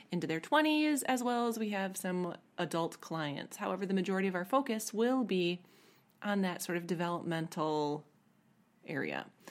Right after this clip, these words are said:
We work with people with specific diagnoses, say autism, the spectrum disorders, cerebral palsy, spina bifida, Down syndrome,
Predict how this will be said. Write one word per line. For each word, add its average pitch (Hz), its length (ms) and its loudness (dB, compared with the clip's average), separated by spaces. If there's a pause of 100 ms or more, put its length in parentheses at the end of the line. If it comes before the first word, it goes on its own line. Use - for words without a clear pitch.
(500)
We 220 120 6
work 208 180 2
with 196 100 -4
people 175 340 0
with 156 260 0 (300)
specific 160 500 -2
diagnoses, 165 800 2 (220)
say 160 440 -2 (120)
autism, 180 680 0 (480)
the 180 120 -6
spectrum 226 440 0
disorders, 240 880 0
cerebral 165 300 -6
palsy, 214 1040 0 (180)
spina 113 280 -4
bifida, 170 680 2
Down 160 220 -2
syndrome, 233 720 2